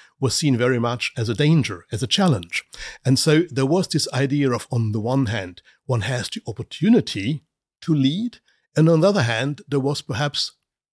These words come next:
at least subjectively, the need, the need to lead. And so a lot of money ended up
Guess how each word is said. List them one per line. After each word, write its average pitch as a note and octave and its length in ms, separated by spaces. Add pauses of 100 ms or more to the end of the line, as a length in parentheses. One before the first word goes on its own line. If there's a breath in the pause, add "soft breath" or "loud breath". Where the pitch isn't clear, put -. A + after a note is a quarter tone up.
at - 220
least C#3 200
subjectively, B2 920
the B2 60
need, C3 420 (120)
the B2 80
need F#3+ 340 (100)
to - 100
lead. F2 380 (440 loud breath)
And C3 140
so A#3 160
a C#3 80
lot G3 200
of G3 140
money B2 400 (220)
ended C#3 280
up G#2 240